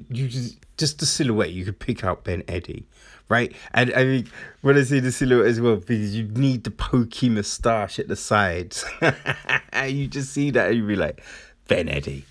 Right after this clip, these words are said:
<laughs> Oh my gosh, Ben, like, Ben Eddy, he's gangly, right? And that's not said in an offensive way, but he's very long-limbed.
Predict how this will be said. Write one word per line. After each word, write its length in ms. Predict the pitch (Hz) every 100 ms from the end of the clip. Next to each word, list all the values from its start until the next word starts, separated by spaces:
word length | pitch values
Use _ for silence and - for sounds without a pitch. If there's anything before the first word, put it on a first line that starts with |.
| -
<laughs> 1500 | 110 - - - - 127 - 113 - - 135 - - 139 110 - - - -
Oh 200 | 139 160
my 220 | 139 104
gosh, 400 | - 101 117 - -
Ben, 240 | 151 143 - - -
like, 280 | 139 147 143
Ben 220 | 180 196
Eddy, 260 | - 180 160 - -
he's 300 | - 185 143
gangly, 880 | - - 185 185 180 135 120 107 95
right? 400 | 131 185 175 - - - _ _ _
And 240 | 196 214 214
that's 220 | 202 -
not 240 | 175 -
said 180 | - 123
in 160 | 113 110
an 100 | 104
offensive 640 | 95 - 101 - 110 73
way, 280 | 123 165 131
but 160 | 101 131
he's 180 | 139
very 320 | 104 147 135 120
long-limbed. 1200 | 117 117 123 110 101 98 147 135 98 78 -